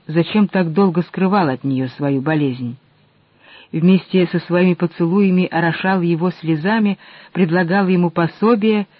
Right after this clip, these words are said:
какие только знала самая нежная попечительная любовь. Барон признался, что болезнь его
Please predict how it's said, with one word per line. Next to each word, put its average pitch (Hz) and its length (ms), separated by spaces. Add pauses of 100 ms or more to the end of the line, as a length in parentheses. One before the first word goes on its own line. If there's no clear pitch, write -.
какие 202 320
только 190 360
знала 175 600
самая 170 300
нежная 180 480
попечительная 147 840
любовь. 127 380 (1160)
Барон 208 300
признался, 233 540
что - 180
болезнь 185 460
его 180 460